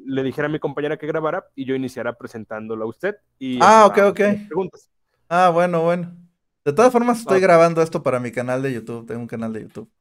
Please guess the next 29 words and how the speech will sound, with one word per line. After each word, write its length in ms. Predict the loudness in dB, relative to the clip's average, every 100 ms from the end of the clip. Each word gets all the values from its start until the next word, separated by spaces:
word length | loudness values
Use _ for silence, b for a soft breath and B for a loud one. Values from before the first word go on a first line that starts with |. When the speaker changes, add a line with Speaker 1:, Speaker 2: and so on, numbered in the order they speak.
| _ _ _ _
Speaker 1:
Ah, 140 | -6
Speaker 2:
Ahí 100 | -4
Speaker 1:
ok, 80 | -4
Speaker 2:
todo, 160 | -2 -2
Speaker 1:
ok, 80 | -2 -8
ok. 320 | -12 -16 -18 _ _
Speaker 2:
todo 220 | -4 -2 -2
pinchurriento, 580 | -8 -8 -4 -4 -6
pero 160 | -10 -10
pues 140 | -10
ahí 120 | -12 -10
va. 220 | -12 -16 _ _ _ _ _ _ _ -8
Speaker 1:
Muy 140 | -4
bien, 200 | -4 -6
pero 280 | -4 -2 -2
entonces 340 | -4 -4 -4
antes 240 | -4 -4 -4
de, 240 | -4 -6
de 120 | -8 -6
iniciar, 320 | -6 -6 -6
¿usted 280 | -6 -6 -4
es, 200 | -6 -8
este, 460 | -14 _ -10 -8
un, 420 | -6 -6 -6 -8 -12 -14
eh, 260 | -12 -10
está 180 | -10 -8
trabajando 580 | -6 -4 -4 -4 -6 -8
como 300 | -10 -8 -8
desar-, 340 | -8 -10 -12